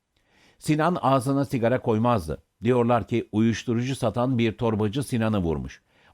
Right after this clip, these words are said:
Oğlumun torbacılarla ne işi olacak? Sinan böylelerine selam bile vermezdi.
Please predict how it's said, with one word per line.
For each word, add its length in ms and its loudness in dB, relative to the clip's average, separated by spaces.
Oğlumun 480 2
torbacılarla 760 0
ne 120 -2
işi 260 -2
olacak? 380 -4
Sinan 440 0
böylelerine 640 2
selam 440 0
bile 180 0
vermezdi. 520 -6